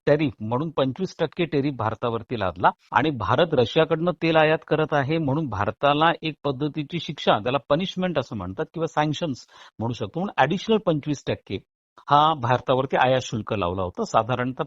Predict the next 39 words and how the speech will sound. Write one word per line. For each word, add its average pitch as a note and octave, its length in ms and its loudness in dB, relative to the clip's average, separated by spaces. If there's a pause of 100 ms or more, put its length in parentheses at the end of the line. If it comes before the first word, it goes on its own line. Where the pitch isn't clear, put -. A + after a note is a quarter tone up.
पन्नास C3+ 400 0
टक्के E3 220 -4
आयात C#3 220 2
शुल्क D#3+ 340 -4
हे - 500 -8
सध्या C#3 340 0
अमेरिकेने C3+ 520 -2
भारतावरती B2 760 -2
लादलेलं G#2 420 2
आहे. E2+ 180 0 (280)
डोनाल्ड C#3+ 320 4
ट्रम्प E3+ 220 2
यांच्या E3 220 0
म्हणण्यानुसार D#3+ 840 2
भारत C#3 340 0
जे E3 260 -4
रशियाकडनं D#3 520 -2
तेल F#3+ 260 -2
विकत C#3 300 -4
घेतो G#2 280 -8
आहे, F2+ 220 -2
त्यामुळे D3+ 500 0
रशियाच्या D3+ 500 0
युद्धखोर C3 520 -4
धोरणांना C#3+ 640 -2
चालना C3 480 2
आणि D#3+ 140 2
बढावा B2+ 380 2
मिळते A#2 340 -2
आहे. F#2 100 -4
त्यामुळे C3 180 -2
भारताने C3+ 480 -2
रशियाकडनं C#3+ 560 -4
तेल C#3+ 300 -4
घेणं C3 200 -4
हे D#3 60 -4
थांबवलं F3+ 420 0
पाहिजे F#2+ 340 -4
आहे, F2 180 -6